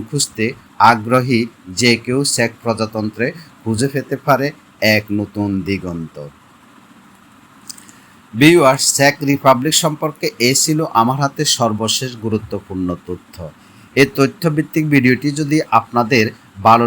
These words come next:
লেগে থাকে তাহলে নিজেও দেখবেন এবং কি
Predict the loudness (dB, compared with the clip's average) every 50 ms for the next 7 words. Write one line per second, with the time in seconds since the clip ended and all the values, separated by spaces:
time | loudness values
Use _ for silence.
0 | 2 2 0 0 -2 -4 -4 -6 -8 -8 -6 -8 -8 -4 -4 -4 -4 -2 -2 -2
1 | 0 0 2 2 4 2 2 0 0 -2 -2 -2 0 0 -2 -2 -2 -2 0 0
2 | 0 0 -4 -8 _ _ _ _ _ -2 0 0 2 2 2 0 0 0 -2